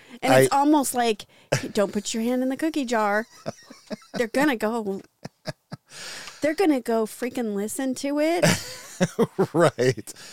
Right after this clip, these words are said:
Speaker 2: We, 'cause we actually had a, a, a kinda like a meeting like that. Not a, not a meet-, I meant we met some people this week
Speaker 1: Had all
Speaker 2: at a
Speaker 1: these
Speaker 2: restaurant.
Speaker 1: mutual friends,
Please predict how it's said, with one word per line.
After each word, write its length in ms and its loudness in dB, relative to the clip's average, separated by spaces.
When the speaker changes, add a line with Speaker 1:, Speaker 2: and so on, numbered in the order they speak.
Speaker 2:
We, 260 8
'cause 220 4
we 240 0
actually 420 4
had 760 4
a, 300 4
a, 240 4
a 80 4
kinda 400 4
like 200 2
a 40 4
meeting 460 6
like 240 4
that. 220 4
Not 180 6
a, 320 -2
not 240 0
a 60 -2
meet-, 200 -2
I 60 0
meant 260 2
we 140 0
met 460 2
some 280 -2
people 480 0
this 360 0
week 340 -4
Speaker 1:
Had 240 -4
all 200 0
Speaker 2:
at 120 6
a 20 4
Speaker 1:
these 60 6
Speaker 2:
restaurant. 380 6
Speaker 1:
mutual 120 2
friends, 840 -4